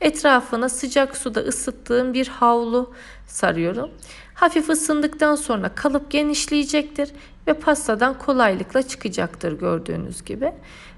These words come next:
Böyle bir kalıbınız varsa bu yöntemi uygulayabilirsiniz.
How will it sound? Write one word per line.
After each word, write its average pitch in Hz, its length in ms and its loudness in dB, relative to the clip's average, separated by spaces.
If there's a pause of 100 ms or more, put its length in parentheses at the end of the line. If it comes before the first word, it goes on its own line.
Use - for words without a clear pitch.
(140)
Böyle 277 320 6
bir 254 160 0
kalıbınız 233 580 0
varsa 262 560 2
bu 294 80 4
yöntemi 214 640 0
uygulayabilirsiniz. 226 1200 -2